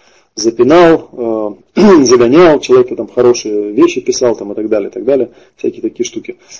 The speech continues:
Вот, и больше всего меня задело, что в, где-то в группе, по-моему, было <clears throat> какое-то письмо написано, или, по-моему, или мне в личку это написали. Сейчас я найду, прям такая от души прям было написано.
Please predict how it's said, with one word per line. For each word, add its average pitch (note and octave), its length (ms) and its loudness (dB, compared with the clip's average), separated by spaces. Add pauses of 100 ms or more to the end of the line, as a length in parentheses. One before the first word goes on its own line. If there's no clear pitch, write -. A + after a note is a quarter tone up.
(120)
Вот, A#2 220 -4
и C#3+ 220 4
больше C#3 440 0
всего F#3 180 4
меня D3 120 4
задело, C#3+ 280 4
что - 180 -2
в, - 80 -8 (100)
где-то C3+ 280 0
в A2 100 -2
группе, D3+ 280 2
по-моему, A#2 380 -2
было A#2 440 2
<clears throat> D#3 400 2
какое-то B2 360 2
письмо D#3+ 280 -2
написано, A2+ 460 -2
или, G2+ 120 -20
по-моему, G#2 260 -12
или G#2+ 60 -8
мне G#2+ 80 -8
в G2+ 80 -12
личку C#3+ 280 -4
это G#2+ 120 -8
написали. G2+ 520 -14 (880)
Сейчас - 280 -20
я G2+ 60 -14
найду, G#2 320 -8 (120)
прям G2 180 -12
такая G2+ 360 -12 (2000)
от A2 200 -8
души B2 300 -2
прям G2+ 200 -8
было G2 180 -6
написано. G2+ 560 -6